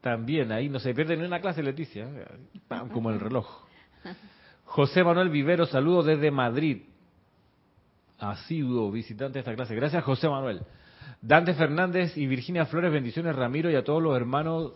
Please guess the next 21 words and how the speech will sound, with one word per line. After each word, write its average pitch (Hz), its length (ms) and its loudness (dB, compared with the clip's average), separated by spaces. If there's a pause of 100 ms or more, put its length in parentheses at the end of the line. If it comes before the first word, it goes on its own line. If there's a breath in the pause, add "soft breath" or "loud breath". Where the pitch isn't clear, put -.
(120)
de 123 260 2
la 147 100 4
enseñanza 139 560 -4
desde 139 360 0
Guadalajara, 135 800 2
México, 131 580 -8
el 107 120 -6
grupo 127 320 -6
Kusumi. 127 580 -8 (760 soft breath)
Y 120 120 -2
Rosa 151 380 4
María 139 340 2
Parrales, 123 560 0 (380)
bueno, 104 520 -4
sal-, 113 280 -10
nos 117 120 -4
saluda 143 240 2
desde 160 420 4
León, 151 260 6
Nicaragua. 202 460 10 (380 loud breath)
Bien, 170 300 4